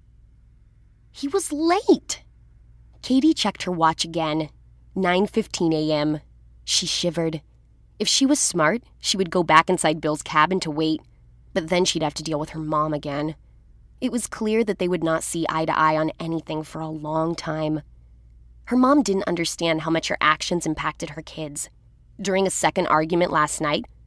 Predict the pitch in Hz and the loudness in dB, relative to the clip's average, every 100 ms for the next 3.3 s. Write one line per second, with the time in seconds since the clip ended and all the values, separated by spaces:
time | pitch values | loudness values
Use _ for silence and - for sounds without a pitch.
0 | - - 247 233 254 - 247 202 170 170 | -8 0 4 4 4 2 2 0 -4 -4
1 | 170 - 170 185 180 175 160 - 175 165 | -4 -4 -4 -2 -4 -2 -4 -4 -4 0
2 | 190 - - - 170 175 160 160 156 156 | -2 -4 -16 -4 0 0 0 -2 -4 0
3 | 160 139 | 0 0